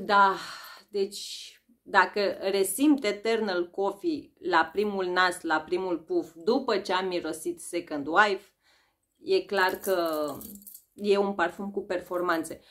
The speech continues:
Oricum, uh, eu una tot ce am de la, uh, Paris Corner, nu am avut nici cea mai mică prob-, problemă la capitolul performanțe.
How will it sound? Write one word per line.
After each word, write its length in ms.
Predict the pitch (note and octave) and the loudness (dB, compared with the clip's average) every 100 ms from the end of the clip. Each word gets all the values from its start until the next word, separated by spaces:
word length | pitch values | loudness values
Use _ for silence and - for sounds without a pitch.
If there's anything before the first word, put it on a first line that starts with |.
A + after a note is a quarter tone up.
| - | -10
Oricum, 540 | G#3+ A3+ A#3 G#3 - _ | -4 -4 -2 -6 -8 _
uh, 320 | - E3+ E3+ E3+ _ | -10 -4 -4 -4 _
eu 300 | G#3 G#3 G3+ | 0 2 2
una 280 | G#3 G3+ F#3 | 2 2 2
tot 400 | - G#3+ G#3 - | 0 -6 -6 -12
ce 160 | - | -6
am 260 | F#3+ F3+ F3 | -2 0 -2
de 140 | E3 | -4
la, 540 | D#3+ D#3+ D#3 D3 D3 - | -2 2 2 2 0 -4
uh, 380 | E3 D#3 D#3 D#3 _ | -8 -6 -6 -8 _
Paris 360 | G3+ F#3 F3 | -2 0 -2
Corner, 560 | - F#3 F3+ F#3+ A3 A#3 _ - | -4 -4 -2 -2 -2 -6 _ -10
nu 240 | G3+ G#3+ | -2 0
am 160 | G#3 G3+ | 2 2
avut 380 | F#3+ G3 - - | 0 -4 -10 -10
nici 320 | G3+ A3+ - | -6 -6 -6
cea 260 | - G#3 | -8 -4
mai 140 | G3+ F#3+ | -2 0
mică 240 | F#3+ F#3+ | -2 -6
prob-, 500 | F3+ F3+ D#3+ D#3 - _ _ | -8 -6 -6 -8 -12 _ _
problemă 760 | - F#3 D#3+ F#3 G#3+ F#3 D#3 F3 | -6 -4 -2 -2 -2 -2 -2 -2
la 220 | F#3+ F3+ | 0 -2
capitolul 680 | F#3 F#3 - F3 E3+ E3+ F3 | -2 -8 -8 -4 -2 -2 -4
performanțe. 920 | F3 E3+ - E3 E3+ D3 D3 C#3+ - | -8 -10 -8 -4 -2 -4 -6 -12 -14